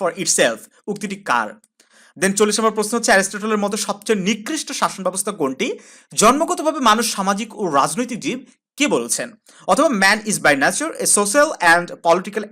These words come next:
animal উক্তিটি কার? দুইভাবে আসতে পারে, ঠিক আছে? তারপরে দেখো, মধ্যযুগ ও রাজনৈতিক উক্তিটি কার? City of God, City of God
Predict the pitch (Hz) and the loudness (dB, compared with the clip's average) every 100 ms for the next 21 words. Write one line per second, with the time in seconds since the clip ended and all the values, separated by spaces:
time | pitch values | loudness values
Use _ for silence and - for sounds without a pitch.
0 | 147 135 117 104 _ - 160 160 160 139 | -2 -2 -4 -8 _ -12 -10 -10 -4 -2
1 | 107 - _ _ 175 220 214 139 - 110 | -2 -4 _ _ -2 2 4 4 0 -8
2 | 120 117 254 381 143 - - - - 156 | -12 -10 -6 -2 -2 -6 -20 -10 -2 -2
3 | 135 120 127 269 349 - - _ - 208 | -2 -4 0 6 4 4 -12 _ 0 4
4 | 254 240 302 285 311 262 - - 214 202 | 4 2 -2 -2 -4 -6 -8 2 4 6
5 | 165 175 170 285 202 113 - - 208 - | 6 6 2 -2 -2 -6 -10 -10 -8 -6
6 | 160 156 120 107 - _ _ - - 160 | -8 -4 -4 -6 -18 _ _ -10 -6 -2
7 | 160 147 165 233 - _ - 196 185 170 | -2 0 0 0 -2 _ -10 -2 0 2
8 | 131 165 - | 4 4 4